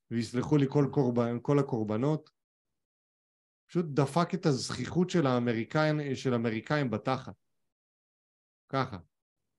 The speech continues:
הם חשבו שזה לא יגיע אליהם, ומתו שם אלפי, אם לא עשרות אלפי אנשים, ככה.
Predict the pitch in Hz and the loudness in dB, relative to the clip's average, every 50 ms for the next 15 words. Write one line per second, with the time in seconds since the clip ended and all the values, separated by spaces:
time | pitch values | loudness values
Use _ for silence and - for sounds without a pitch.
0 | _ _ _ _ _ _ _ _ _ _ _ _ _ _ _ _ - 117 101 90 | _ _ _ _ _ _ _ _ _ _ _ _ _ _ _ _ -8 -8 -4 -4
1 | 120 107 110 139 175 165 170 170 156 165 156 165 165 165 160 151 165 165 165 160 | -6 -4 -2 -2 0 2 2 2 2 4 6 6 6 6 6 6 6 6 6 6
2 | 151 151 156 160 165 165 156 135 113 113 110 120 135 135 151 131 123 139 123 113 | 4 2 2 2 0 0 -2 -2 -4 -2 0 0 0 -2 -2 -2 0 0 2 2
3 | 110 107 104 - - 147 143 139 131 123 123 117 107 - - 131 135 139 143 131 | 2 0 0 0 0 2 2 4 4 4 2 0 0 -2 0 0 0 0 0 -2
4 | - - 127 120 117 113 104 - 147 143 135 - 135 123 - - | -2 -2 -2 -2 -2 -4 -6 -4 -4 -4 -2 -2 -4 -4 -4 -10